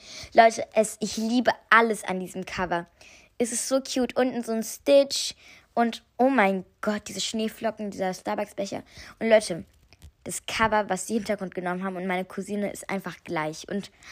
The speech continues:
oh mein Gott, Leute, es ist so schön. Ich liebe alles. Einfach nur alles an diesem Cover.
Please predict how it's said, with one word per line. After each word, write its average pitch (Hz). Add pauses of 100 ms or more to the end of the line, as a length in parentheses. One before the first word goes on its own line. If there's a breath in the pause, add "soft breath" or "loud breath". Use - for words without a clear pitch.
(180 loud breath)
oh 302
mein 494
Gott, 494
Leute, 466
es 269
ist 269 (300)
so 220 (160)
schön. -
Ich 233
liebe 247 (160)
alles. 226 (680 loud breath)
Einfach 254
nur 262
alles 220
an 185
diesem 175
Cover. 170